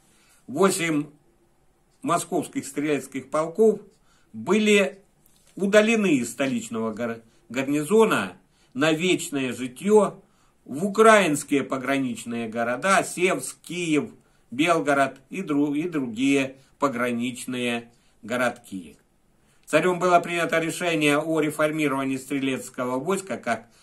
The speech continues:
рода вооружённых сил. Но после поражения русской армии под Нарвой в тысяча семисотом году расформи-, расформирование полков стрельцов было на время приостановлено,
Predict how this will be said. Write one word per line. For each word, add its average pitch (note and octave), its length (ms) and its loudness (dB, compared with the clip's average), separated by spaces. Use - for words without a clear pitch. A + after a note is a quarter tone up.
рода D3 760 2
вооружённых A#2+ 760 -4
сил. - 460 -8
Но E3+ 120 -4
после G3+ 280 2
поражения F3 1000 6
русской F3 380 0
армии C#3+ 360 6
под D#3 220 -2
Нарвой G3+ 400 8
в - 80 -8
тысяча C#3 540 -4
семисотом C#3+ 760 -2
году A#2+ 280 -2
расформи-, D#3+ 720 -2
расформирование E3 960 2
полков D3 420 -2
стрельцов F#3+ 560 -2
было G3+ 500 4
на D3+ 180 0
время F3+ 340 0
приостановлено, C3+ 1300 0